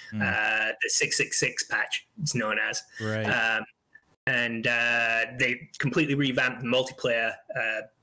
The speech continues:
Speaker 2: just, yeah, redid all their multiplayer, um, and a lot of U I into it. And so I got pulled off of V F R to work on that for a little while.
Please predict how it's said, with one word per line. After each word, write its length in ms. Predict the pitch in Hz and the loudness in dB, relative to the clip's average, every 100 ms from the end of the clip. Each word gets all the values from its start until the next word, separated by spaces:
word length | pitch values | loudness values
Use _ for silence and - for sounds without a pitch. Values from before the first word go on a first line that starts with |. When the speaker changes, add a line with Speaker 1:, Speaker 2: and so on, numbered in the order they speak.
| _ - - | _ -8 -4
Speaker 2:
just, 280 | - - _ _ _ _ - | -4 -4 _ _ _ _ -4
yeah, 140 | 110 107 | -4 0
redid 480 | 139 131 127 123 131 | 0 2 2 0 -2
all 160 | 123 | -2
their 100 | 123 | 0
multiplayer, 600 | 117 120 - - 123 120 | -2 -4 -4 -2 0 2
um, 500 | 120 - 117 113 110 117 117 | 0 -2 0 0 -2 -2 -2
and 220 | 113 113 110 - - | -2 -6 -12 -16 -12
a 440 | - - - - | -6 -4 -4 -2
lot 120 | 143 131 | 0 2
of 80 | |
U 160 | 139 131 | 2 4
I 140 | 131 | 4
into 320 | 131 123 120 113 | 2 0 0 0
it. 140 | 120 - | 0 -2
And 240 | 127 120 | -4 -2
so 180 | - 127 | 0 2
I 100 | 147 | 2
got 180 | 143 - | 0 0
pulled 180 | 135 | 2
off 220 | 131 127 - | 2 0 0
of 240 | 120 120 | -2 -2
V 180 | 127 131 | 0 0
F 120 | 120 | 2
R 240 | 135 123 120 | 2 2 0
to 140 | - | 0
work 240 | 123 117 | -2 -2
on 100 | 113 | -2
that 180 | 117 143 | 0 -2
for 120 | - | -2
a 40 | 117 | -2
little 220 | 113 113 | 0 0
while. 320 | 113 107 - | 0 0 -4